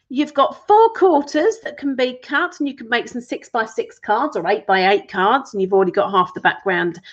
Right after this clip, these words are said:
We don't need much more, do you? A bit of ribbon and a sentiment there, and your job done. Um, so I love that. Um, that one as well. So that is foiled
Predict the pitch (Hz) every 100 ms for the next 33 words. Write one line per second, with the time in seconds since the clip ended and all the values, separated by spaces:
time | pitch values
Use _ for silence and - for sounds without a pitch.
0 | - - 349 208 208 320 359 240 - 392
1 | 240 349 262 285 240 214 202 269 269 214
2 | - 202 190 196 165 196 240 302 254 247
3 | 214 - 339 370 190 - - - - -
4 | 214 175 190 202 190 - 156 196 311 -
5 | - - - - - 233 233 214 240 285
6 | 285 320 320 269 220 226 285 233 220 302
7 | 285 226 202 - - 180 180 214 311